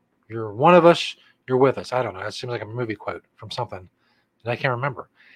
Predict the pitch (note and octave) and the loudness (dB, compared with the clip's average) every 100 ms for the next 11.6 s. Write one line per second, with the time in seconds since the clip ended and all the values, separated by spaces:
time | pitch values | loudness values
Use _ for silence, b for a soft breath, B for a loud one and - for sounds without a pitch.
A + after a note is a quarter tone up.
0 | b b C#3 F3 F3 G2+ - - - _ | b b 2 2 2 -4 -4 -14 -16 _
1 | _ _ _ _ _ _ - D#3 E3 D3 | _ _ _ _ _ _ 0 2 4 6
2 | C3+ C#3+ C#3 _ _ _ _ _ _ _ | 6 6 0 _ _ _ _ _ _ _
3 | _ _ _ A#2 A#2 A2+ A2 A#2 A#2 - | _ _ _ -10 -6 -4 -4 -4 -4 -4
4 | C3+ C3+ B2+ B2 - B2 A#2 A#2 A2+ G#2+ | 0 4 2 0 -4 -4 -2 -4 -6 -10
5 | - A2+ C3+ C3+ C3 B2+ B2+ - B2+ G#2 | -16 -4 0 2 0 -4 -2 -4 -8 -8
6 | A2 B2+ - _ _ _ _ _ - A#2 | -10 -10 -14 _ _ _ _ _ -10 -8
7 | - C#3+ C3+ B2+ - C3+ - A#2+ A#2 A2 | -2 0 0 -4 -2 -4 -2 -6 -6 -8
8 | B2 C3+ _ _ _ _ _ - A#2 G#2 | -8 -10 _ _ _ _ _ -2 0 0
9 | A#2+ A#2+ _ _ _ _ _ _ C#3+ C#3 | -6 -8 _ _ _ _ _ _ 0 0
10 | - D3+ C#3 A#2+ - _ _ _ _ _ | 0 6 6 6 -4 _ _ _ _ _
11 | _ - C3+ - B2 F#2 | _ -2 -2 -2 -4 -6